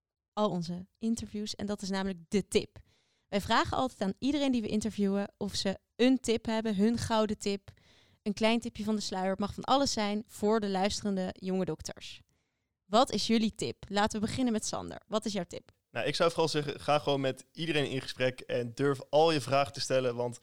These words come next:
Speaker 2: nee heb je en ja kan je krijgen. Ehm, of het nou gaat om, eh, je studiebegeleiding of je loopbaankeuze,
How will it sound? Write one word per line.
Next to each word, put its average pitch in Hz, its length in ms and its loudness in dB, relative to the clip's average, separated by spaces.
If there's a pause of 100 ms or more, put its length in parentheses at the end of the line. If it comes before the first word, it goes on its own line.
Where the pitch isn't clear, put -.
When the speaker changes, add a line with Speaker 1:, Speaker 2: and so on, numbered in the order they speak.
(300)
Speaker 2:
nee 143 260 2
heb 139 140 4
je 131 100 0
en 127 80 -2
ja 131 160 4
kan 123 160 -2
je - 80 -4
krijgen. 120 520 -4
Ehm, 127 480 0
of 127 160 -8
het 131 80 -4
nou 131 160 4
gaat 135 260 0
om, 127 280 -4
eh, 120 200 -2
je 120 140 -4
studiebegeleiding 127 1400 0
of - 160 -14
je 117 140 -2
loopbaankeuze, 127 1000 2